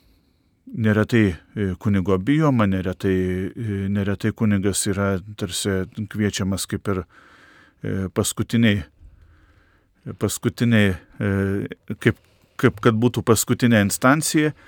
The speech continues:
E, džiaugiuosi, kad, kad šiandien, e, yra, e, atsižvelgiama į,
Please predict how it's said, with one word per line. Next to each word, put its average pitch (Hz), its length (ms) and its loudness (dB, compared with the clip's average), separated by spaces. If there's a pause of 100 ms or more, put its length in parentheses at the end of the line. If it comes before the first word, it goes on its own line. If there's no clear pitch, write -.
(1040)
E, 107 340 4 (1080)
džiaugiuosi, 139 640 4
kad, - 380 4 (100)
kad 120 180 2
šiandien, 120 600 4
e, 107 320 0 (160)
yra, 120 480 6 (1300)
e, 113 180 2
atsižvelgiama 110 880 4
į, 98 240 2